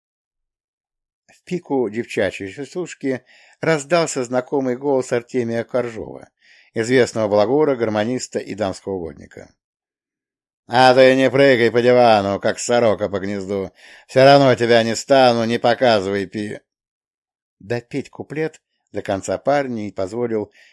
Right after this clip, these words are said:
истошный крик Машки Зарубиной. «Э, Тем, кончай материться! Щас Андрей Митрофанович примчится и определит тебя на седмицу в холодную!»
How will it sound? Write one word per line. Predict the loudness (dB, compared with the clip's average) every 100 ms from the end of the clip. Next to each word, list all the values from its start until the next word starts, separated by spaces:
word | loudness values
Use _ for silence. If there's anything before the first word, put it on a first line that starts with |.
| _
истошный | -14 -8 -4 -4 -6 -12
крик | -8 -8 -8 -8
Машки | -6 -6 -8 -16
Зарубиной. | -14 -14 -16 -18 -20 _ _ _ _ _ -20 _
«Э, | -4
Тем, | 4 6 6 6
кончай | 4 6 6
материться! | 6 4 2 2 4 4 2 _ _
Щас | 0 6 6 6
Андрей | 6 6 6
Митрофанович | 6 4 8 8 6 -2
примчится | -6 -6 -4 -6 2 2 2 -4 -14 4
и |
определит | 6 6 4 4 0
тебя | 4 8 8
на | 6
седмицу | 2 0 0 -4 -2 0
в |
холодную!» | 4 4 4 2 0 -2